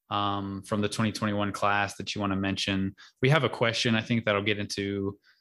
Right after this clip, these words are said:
some of the players from this year's class that are performing well that we can table for,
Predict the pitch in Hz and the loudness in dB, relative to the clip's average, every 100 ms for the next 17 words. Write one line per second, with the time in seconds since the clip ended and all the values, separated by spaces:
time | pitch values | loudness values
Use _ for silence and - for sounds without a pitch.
0 | _ - - 127 113 - 113 110 113 107 | _ -2 4 4 4 4 2 2 0 -2
1 | - 104 - 107 104 101 - 104 - 104 | -2 -6 -2 -2 0 -4 -4 -6 -4 -2
2 | 104 101 98 98 104 98 92 107 101 - | -2 0 0 0 -2 -6 -2 -2 -2 -2
3 | 101 98 98 | -2 2 2